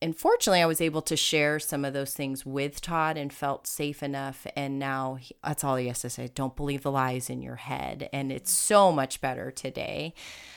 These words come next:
But Philippians four, I mean, I love the book of Philippians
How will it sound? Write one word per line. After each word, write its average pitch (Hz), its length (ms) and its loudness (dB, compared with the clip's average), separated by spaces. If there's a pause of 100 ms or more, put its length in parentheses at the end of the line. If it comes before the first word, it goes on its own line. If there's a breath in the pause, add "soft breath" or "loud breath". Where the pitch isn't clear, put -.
(140 loud breath)
But 156 520 4
Philippians 175 840 0
four, 139 340 0
I 160 120 6
mean, 156 140 4
I 156 100 6
love 147 500 0 (100)
the 135 320 -6
book 147 220 -2
of 147 100 -2
Philippians 139 960 -2